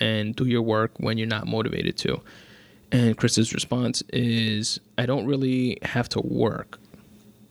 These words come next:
So that's probably why it's so easy to sit down with it. Haha." And that's awesome. When, you know, it's like that saying, and when you do something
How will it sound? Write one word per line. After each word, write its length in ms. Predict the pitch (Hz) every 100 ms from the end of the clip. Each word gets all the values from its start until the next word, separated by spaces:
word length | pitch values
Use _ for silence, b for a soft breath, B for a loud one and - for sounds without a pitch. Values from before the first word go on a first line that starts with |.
| - -
So 580 | - - 120 117 113 113
that's 200 | 127 -
probably 460 | - - 120 120 117
why 180 | 113
it's 160 | 107 -
so 220 | 120 113
easy 280 | 110 - -
to 140 | -
sit 280 | - - 107
down 280 | - 50 -
with 220 | 60 -
it. 140 | 50 -
Haha." 480 | - 107 - - - B B B B B B B -
And 180 | 131 117
that's 160 | 104 101
awesome. 380 | 95 92 - - - - - 143
When, 680 | 127 113 110 101 98 - - 120
you 40 |
know, 120 | 101
it's 120 | 98
like 120 | 117 117
that 180 | 110
saying, 500 | - 110 113 113 123 - _ -
and 300 | 117 104 104
when 80 |
you 80 | 104
do 160 | 120 185
something 640 | 220 - 120 113 113 120